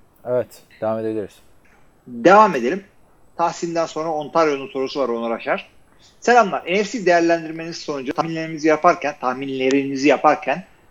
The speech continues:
Speaker 1: hemen her takımın geçen seneki sıralamasında kalacağını tahmin ettiniz. Bir takım hariç. O da zaten taraftarlık hislerinizden kaynaklandı.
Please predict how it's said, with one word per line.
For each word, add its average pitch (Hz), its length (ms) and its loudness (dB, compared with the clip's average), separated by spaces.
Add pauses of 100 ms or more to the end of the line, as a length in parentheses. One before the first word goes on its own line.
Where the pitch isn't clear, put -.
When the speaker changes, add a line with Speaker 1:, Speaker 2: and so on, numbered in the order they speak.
Speaker 1:
hemen 208 260 2
her 214 200 0
takımın 160 380 -6
geçen 147 260 2
seneki 139 320 -6
sıralamasında 131 840 -2
kalacağını 127 480 2
tahmin 123 280 -2
ettiniz. 110 300 -6 (120)
Bir 156 100 0
takım 139 260 -2
hariç. 107 380 -2 (540)
O 190 120 8
da 175 120 8
zaten 151 340 4
taraftarlık 147 540 4
hislerinizden 131 580 -4
kaynaklandı. 107 720 -8